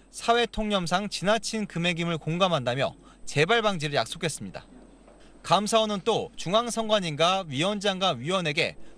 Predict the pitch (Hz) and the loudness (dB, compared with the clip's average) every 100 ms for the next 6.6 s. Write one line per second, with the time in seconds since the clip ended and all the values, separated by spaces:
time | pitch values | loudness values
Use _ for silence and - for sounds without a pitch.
0 | - - 156 - 214 180 175 208 117 135 | -6 -2 0 0 -2 -4 -2 0 0 -2
1 | - 131 143 - - - 240 226 226 202 | -6 -6 -8 -14 -18 -2 2 4 4 2
2 | 110 151 226 226 220 208 202 175 143 165 | -2 -4 -2 2 2 2 0 0 0 -2
3 | 160 - 165 143 120 175 120 - - - | -4 0 0 0 -2 -2 -2 -6 -20 -20
4 | - 131 170 220 139 180 156 117 143 240 | -6 -2 0 0 0 0 0 -2 -2 -2
5 | 233 208 185 151 202 - 151 214 196 - | 2 4 4 2 0 -2 4 4 4 -6
6 | 156 196 180 147 147 | -2 -2 2 2 2